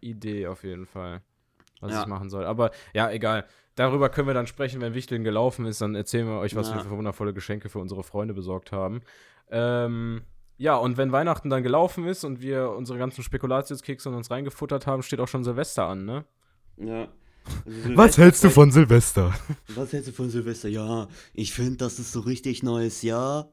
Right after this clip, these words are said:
Speaker 1: <laughs>
Speaker 2: Und da kannst du richtig gut die Witze, äh, wir sehen uns im nächsten Jahr.
Speaker 1: Ey, Leute,
Speaker 2: Ne?
Speaker 1: wir, äh, John und ich sind auf eine Silvesterparty eingeladen, wo
Speaker 2: Ja,
Speaker 1: wir
Speaker 2: ja, ja.
Speaker 1: als Film- und Seriencharaktere gehen und ich bin schon richtig hyped auf, äh, die
Speaker 2: Ja,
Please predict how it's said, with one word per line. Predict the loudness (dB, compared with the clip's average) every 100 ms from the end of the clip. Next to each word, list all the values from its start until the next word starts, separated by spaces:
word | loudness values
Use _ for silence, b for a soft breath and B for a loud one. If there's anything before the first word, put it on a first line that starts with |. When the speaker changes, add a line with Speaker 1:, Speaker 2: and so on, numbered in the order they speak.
| _
Speaker 1:
<laughs> | -10 -10 -12 -12 -14 -12 -8
Speaker 2:
Und | -4 -2 -2 -2 -4
da | -4
kannst | -4 -6
du | -6
richtig | -8 -10 -12 -10
gut | -10 -8
die | -6
Witze, | -8 -6 -4 -4 -4 -6
äh, | -4 -2 -2 -4
wir | -8
sehen | -8 -6
uns | -6 -6
im |
nächsten | -6 -6 -6 -6
Jahr. | -6 -6 -6 -8 -12 -18 _
Speaker 1:
Ey, | 6 8 8
Leute, | 6 6 4 -2 -8
Speaker 2:
Ne? | -8 -4
Speaker 1:
wir, | -2 0 0 -2
äh, | -4 -2 -2
John | -2 -2
und | -2 -4
ich | -6
sind | -4 -6 -4
auf | -6 -4
eine | -4 -4
Silvesterparty | -4 -6 -6 -6 -4 -4 -4 -8 -8
eingeladen, | -8 -8 -6 -2 -2 -2 -4 -8
wo | -16 -10 -6 -4 -4
Speaker 2:
Ja, | -4 -4
Speaker 1:
wir |
Speaker 2:
ja, | -4 -2
ja. | -4 -4
Speaker 1:
als | -8 -18 -20 _
Film- | -20 -2 0 2
und | 0
Seriencharaktere | 2 0 0 -2 -4 -4 -4 -4
gehen | -6 -8
und | -8
ich | -8
bin | -10 -10
schon | -10 -10
richtig | -8 -10 -10 -12 -4
hyped | -4 -4 -10
auf, | -8 -6 -6 -8 -14
äh, | -12 -4
die | 2
Speaker 2:
Ja, | 4 4